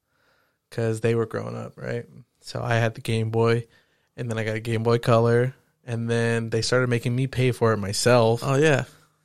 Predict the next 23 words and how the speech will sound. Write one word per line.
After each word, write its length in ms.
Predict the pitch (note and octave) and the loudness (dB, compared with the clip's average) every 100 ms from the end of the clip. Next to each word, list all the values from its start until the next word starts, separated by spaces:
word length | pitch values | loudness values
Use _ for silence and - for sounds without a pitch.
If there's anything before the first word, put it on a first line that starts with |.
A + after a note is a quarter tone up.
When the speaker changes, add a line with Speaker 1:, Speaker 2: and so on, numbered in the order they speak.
| _ - | _ -8
Speaker 1:
And 160 | A#2+ A2 | -6 0
so 120 | B2 | 2
I 100 | A2+ | 4
got 140 | A#2 | 2
a 60 | A2+ | 2
Game 280 | A2+ A#2 A2+ | 2 0 4
Boy 180 | A#2 | 4
Advance, 520 | A2+ A2+ A2+ A2+ A2 A#2 | 4 4 2 2 0 -2
I 60 | |
got 120 | G#2+ G#2+ | -4 -6
a 40 | |
Game 260 | G#2+ A2+ A2 | -4 -4 -2
Boy 220 | A2+ A2 | 0 0
S 140 | A2 | -2
P, 460 | - A2 A2 A2 A2 - _ _ _ _ _ | -4 -4 -4 -6 -8 -14 _ _ _ _ _
Speaker 2:
Well, 80 | F#3+ | -6
it's 100 | - | 0
'cause 160 | G#3 | 2
the 80 | F#3 | 2
thing, 220 | G3+ G#3+ | 2 6
uh, 280 | E3+ C3+ B2+ - | 8 8 6 2
he 200 | D#3 F3+ | -4 0
would 260 | E3 C#3 | -2 -2